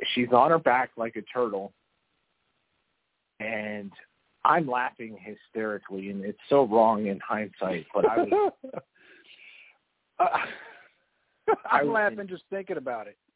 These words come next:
Speaker 1: And the ma-, the guy comes over, he goes, "You gonna help me get her up?" And I go, "Hell no, I don't wanna hurt my back." <laughs>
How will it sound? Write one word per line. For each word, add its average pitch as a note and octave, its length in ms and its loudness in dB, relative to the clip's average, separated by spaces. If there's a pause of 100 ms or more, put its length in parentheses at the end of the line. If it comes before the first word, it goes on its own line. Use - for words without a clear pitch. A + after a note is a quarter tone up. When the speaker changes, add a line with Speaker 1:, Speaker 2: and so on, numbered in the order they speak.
(1600)
Speaker 1:
And A2+ 380 -8 (600)
the A#2+ 60 -12
ma-, B2 280 -6 (260)
the B2 80 -6
guy C#3 280 2 (100)
comes D3 240 -6
over, C3+ 320 0
he A2+ 80 -2
goes, A2 200 -8 (240)
"You B2+ 160 -8
gonna D#3 160 2
help D3+ 200 2
me C#3+ 100 -6
get C#3 180 0
her B2 180 6
up?" D#3 180 6 (1120)
And F#3+ 100 -4 (120)
I - 40 -6
go, C3+ 280 0 (1120)
"Hell G3+ 240 6
no, A3+ 340 -2 (440)
I B3+ 100 -8
don't G3+ 120 -4
wanna G#3 240 -4
hurt A3 180 -6
my A3 140 -8
back." F3+ 400 -2 (680)
<laughs> - 1800 -2